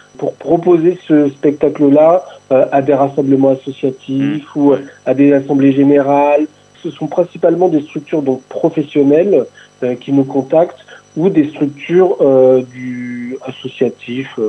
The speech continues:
Speaker 1: Mais le, le, l'associatif, je dis pas ça dans le sens, parce que c'est aussi un secteur professionnel. Donc,
Speaker 2: Oui, bah
Speaker 1: je
Speaker 2: oui,
Speaker 1: dirais
Speaker 2: bien
Speaker 1: que c'est
Speaker 2: sûr.
Speaker 1: pr-, voilà, c'est principalement le, le, le, les secteurs professionnels où il y a un rassemblement de personnes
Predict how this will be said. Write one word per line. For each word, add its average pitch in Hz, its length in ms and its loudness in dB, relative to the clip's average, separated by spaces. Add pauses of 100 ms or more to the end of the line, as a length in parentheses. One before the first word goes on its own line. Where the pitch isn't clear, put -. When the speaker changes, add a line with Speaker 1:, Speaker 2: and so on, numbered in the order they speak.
(380)
Speaker 1:
Mais 131 80 2
le, 139 160 2
le, 151 240 0
l'associatif, 165 600 0
je 160 40 -8
dis 147 140 -6
pas 156 160 0
ça 165 160 -2
dans 151 120 2
le 143 60 0
sens, 165 280 -2
parce - 460 -6
que 147 100 0 (220)
c'est - 80 -4
aussi 143 280 0
un 160 180 2
secteur 151 360 -4
professionnel. 147 840 0 (340)
Donc, 131 80 0
Speaker 2:
Oui, 180 80 0
bah 135 120 -2
Speaker 1:
je 120 40 0
Speaker 2:
oui, 143 80 0
Speaker 1:
dirais 156 140 2
Speaker 2:
bien 160 80 0
Speaker 1:
que 147 60 -8
c'est 135 60 -6
Speaker 2:
sûr. 147 100 -8
Speaker 1:
pr-, - 120 -12 (380)
voilà, 143 400 2
c'est 139 100 -2
principalement 160 680 0
le, 151 180 0
le, 135 220 -2
le, 131 280 -6
les 131 180 -12
secteurs 143 320 -6
professionnels 143 720 -2 (180)
où 156 160 0
il 156 100 2
y 165 40 4
a 156 80 4
un 151 60 0
rassemblement 175 580 0
de 156 100 2
personnes 180 540 0